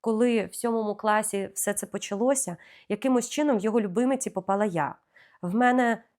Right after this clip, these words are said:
так і батько жартує. Так, неприємно,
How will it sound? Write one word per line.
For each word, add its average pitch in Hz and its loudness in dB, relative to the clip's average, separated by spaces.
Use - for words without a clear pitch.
так 254 0
і 247 2
батько 185 0
жартує. 156 -4
Так, 202 2
неприємно, 214 0